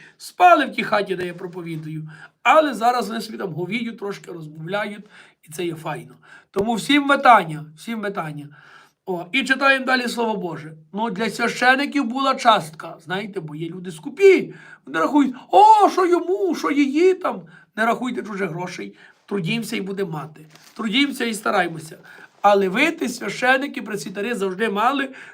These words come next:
частку від престола. І так має бути. Бачите, пише. Каже, дві тисячі ліктів, а місто всередині. Місто всередині. Каже, це будуть для вас міські пасовиська,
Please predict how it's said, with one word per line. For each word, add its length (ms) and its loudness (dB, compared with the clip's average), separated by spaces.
частку 640 4
від 100 -6
престола. 540 -4
І 100 -8
так 200 0
має 220 -2
бути. 260 -4
Бачите, 320 -2
пише. 360 -4
Каже, 480 0
дві 300 6
тисячі 400 2
ліктів, 500 -4
а 100 -6
місто 300 -2
всередині. 640 -6
Місто 260 -10
всередині. 600 -8
Каже, 560 0
це 320 6
будуть 440 0
для 140 0
вас 320 2
міські 300 -8
пасовиська, 800 -4